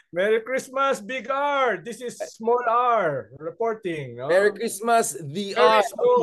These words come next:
Speaker 1: very small R, no?
Speaker 2: <laughs> Very small but terrible. <laughs> Okay, okay. Sir R, hindi naman tayo kulang sa Marites. Pagdating sa Marites, uh, at Mekos, Mekos, medyo big, uh, Big R tayong pareho. <laughs> Okay, ganito. Before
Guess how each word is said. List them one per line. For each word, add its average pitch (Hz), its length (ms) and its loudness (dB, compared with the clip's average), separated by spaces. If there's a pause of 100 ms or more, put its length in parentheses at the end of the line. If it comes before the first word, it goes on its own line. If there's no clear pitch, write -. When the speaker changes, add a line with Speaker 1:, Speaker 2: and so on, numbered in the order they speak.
Speaker 1:
very 240 320 0
small 233 380 -2
R, 196 420 0
no? 254 380 4 (140)
Speaker 2:
<laughs> - 200 -20
Very 202 320 4
small 226 320 0
but 196 220 4
terrible. 185 600 4
<laughs> - 40 -20 (1040)
Okay, 277 320 2
okay. 302 240 4 (400)
Sir 247 320 0
R, 254 480 2
hindi 208 160 -8
naman 247 160 -4
tayo 247 240 -4
kulang 233 240 -2
sa 226 160 -6
Marites. 214 480 -4
Pagdating 202 320 -8
sa 202 80 -6
Marites, 190 720 -4
uh, 160 220 -4
at - 20 -20
Mekos, 165 480 -8
Mekos, 165 320 -6
medyo 151 320 -6
big, 147 240 -6
uh, 147 160 -4
Big 147 240 -6
R 156 160 0
tayong 156 320 -2
pareho. 156 400 0 (400)
<laughs> 143 400 -10
Okay, 277 160 6
ganito. 247 400 4
Before 214 320 -4